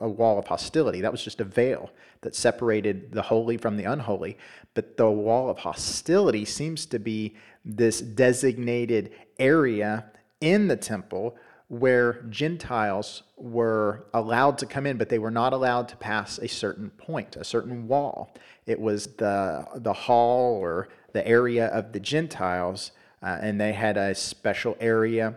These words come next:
where women could come so far. M-, Jewish women could go and proceed beyond the wall of the Gentiles,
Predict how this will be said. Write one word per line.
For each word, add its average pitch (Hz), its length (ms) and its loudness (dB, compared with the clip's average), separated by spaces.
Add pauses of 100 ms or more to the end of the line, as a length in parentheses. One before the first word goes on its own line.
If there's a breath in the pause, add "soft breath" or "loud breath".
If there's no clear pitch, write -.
(120)
where 107 160 -2
women 165 380 4
could 139 180 -6
come 117 240 -6
so 110 180 -4
far. 101 560 -2
M-, 113 300 -8
Jewish 127 320 0
women 127 240 -4
could 123 340 -10
go 117 320 2
and 110 140 -8
proceed 120 480 -6
beyond 127 720 0
the 117 100 -2
wall 104 280 4
of 92 100 -8
the 101 80 -6
Gentiles, 104 640 -2